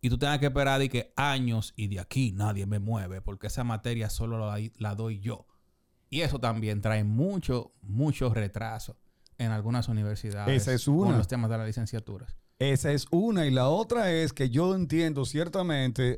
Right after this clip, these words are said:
Speaker 2: atención, no estoy atacando a las autoridades en general.
Speaker 1: Pero, o sea, las cosas como son.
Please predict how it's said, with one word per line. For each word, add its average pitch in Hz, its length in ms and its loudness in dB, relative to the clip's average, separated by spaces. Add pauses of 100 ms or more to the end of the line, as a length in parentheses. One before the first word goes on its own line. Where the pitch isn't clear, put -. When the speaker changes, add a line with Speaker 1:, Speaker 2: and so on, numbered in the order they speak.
Speaker 2:
atención, 131 800 0
no 113 220 -2
estoy 143 300 -2
atacando 131 600 0
a 123 40 2
las 117 180 -2
autoridades 117 680 0
en 117 100 -4
general. 113 480 -6 (140)
Speaker 1:
Pero, 120 220 -4
o 113 40 -4
sea, 123 200 -4
las - 120 -4
cosas - 360 -6
como - 220 -6
son. - 220 -8